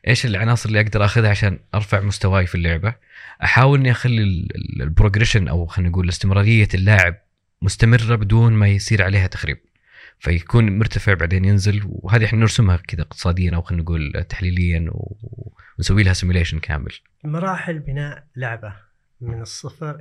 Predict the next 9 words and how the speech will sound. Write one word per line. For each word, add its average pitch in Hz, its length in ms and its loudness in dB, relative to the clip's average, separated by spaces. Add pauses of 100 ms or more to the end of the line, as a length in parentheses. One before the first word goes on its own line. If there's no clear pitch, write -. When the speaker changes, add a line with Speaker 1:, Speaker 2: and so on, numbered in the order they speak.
Speaker 2:
إلين 123 360 -12
تصير 120 380 -16
لايف 113 440 -12
على 101 200 -14
ال-، 101 180 -14
ال-، 92 680 -18 (220)
المتجر، 101 400 -12 (580)
ما 123 200 -6
هي؟ 95 200 -14